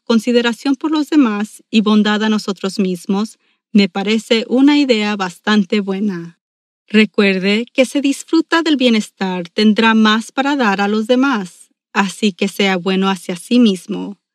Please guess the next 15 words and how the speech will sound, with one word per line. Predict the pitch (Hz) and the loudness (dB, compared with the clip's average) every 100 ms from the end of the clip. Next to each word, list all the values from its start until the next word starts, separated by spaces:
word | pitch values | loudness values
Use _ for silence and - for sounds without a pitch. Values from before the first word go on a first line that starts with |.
| _ _ _ | _ _ _
Use | 254 277 349 | 0 2 0
también | - 330 254 233 | 0 4 4 4
una | 240 262 | 2 2
máscara, | 247 196 175 - 185 185 208 _ _ | 2 0 -4 -8 -6 -6 -8 _ _
practique | - 190 - 202 170 208 | -6 -6 -4 -6 -2 -2
el | |
distanciamiento | 202 214 226 214 220 196 185 180 | 0 -2 -4 -2 0 0 0 -4
físico | 240 240 - 180 - 196 | -4 -2 -4 -6 -6 -8
siempre | - 277 269 285 | 0 0 2 -2
que | - 277 | -4 -4
pueda | 208 190 185 185 196 _ _ _ | -2 -2 -2 -4 -8 _ _ _
y | 240 | 0
asegúrese | 247 - 262 277 302 - 285 | 0 0 0 0 0 -2 0
de | 269 | 2
meditar. | 262 240 220 196 185 175 175 | 2 2 0 -4 -4 -6 -12